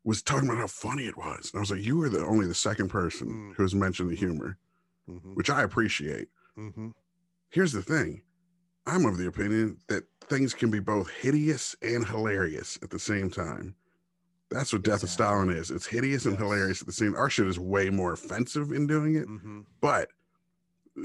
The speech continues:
Speaker 1: Jack is a funny guy. He's a shit talker. He's funny in
Speaker 2: Right.
Speaker 1: that shit talking
Speaker 2: Mm-hmm.
Speaker 1: at the corner
Speaker 2: Mm-hmm.
Speaker 1: of the bar kind of way. You know what I mean?
Speaker 2: Mm-hmm.
Speaker 1: He's a
Speaker 2: Mm-hmm.
Speaker 1: troll, and trolling
Speaker 2: It's better to
Speaker 1: is
Speaker 2: laugh
Speaker 1: funny.
Speaker 2: at it in a way, you
Speaker 1: Right.
Speaker 2: know?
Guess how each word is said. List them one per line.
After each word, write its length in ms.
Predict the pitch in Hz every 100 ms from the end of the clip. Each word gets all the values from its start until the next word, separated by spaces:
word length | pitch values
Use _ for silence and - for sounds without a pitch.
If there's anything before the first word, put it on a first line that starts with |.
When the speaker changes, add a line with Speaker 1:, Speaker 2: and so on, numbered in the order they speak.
| 110
Speaker 1:
Jack 480 | - 147 165 - - -
is 160 | 113
a 80 | 104
funny 480 | - - 123 127 107
guy. 400 | 87 123 110 -
He's 180 | 113 113
a 40 |
shit 380 | - - 135 -
talker. 300 | - 82 90
He's 100 | 92
funny 240 | - 135 -
in 100 | 113
Speaker 2:
Right. 80 |
Speaker 1:
that 100 | 98
shit 280 | - - 123
talking 360 | - 101 104 101
Speaker 2:
Mm-hmm. 80 | 98
Speaker 1:
at 60 |
the 80 | 90
corner 360 | - 113 104 101
Speaker 2:
Mm-hmm. 260 | 107 107 104
Speaker 1:
of 120 | 95
the 60 | 95
bar 380 | 98 101 98 92
kind 180 | 92
of 80 | 90
way. 240 | 90 80 82
You 80 | 92
know 120 | 95
what 80 | 95
I 140 | 98
mean? 160 | 104 101
Speaker 2:
Mm-hmm. 240 | 90 101 101 _
Speaker 1:
He's 140 | 107
a 40 | 104
Speaker 2:
Mm-hmm. 120 | 98
Speaker 1:
troll, 460 | 101 120 135 95 87
and 200 | 87 -
trolling 320 | - 131 147 113
Speaker 2:
It's 80 | 101
better 320 | 131 190 277
to 60 | 185
Speaker 1:
is 100 | 110
Speaker 2:
laugh 180 | 110 107
Speaker 1:
funny. 120 | 110
Speaker 2:
at 200 | 98 98
it 140 | 98 101
in 120 | 110
a 60 | 98
way, 440 | 104 160 143 135 _ _ _
you 100 | 98
Speaker 1:
Right. 60 | 113
Speaker 2:
know? 280 | 107 117 151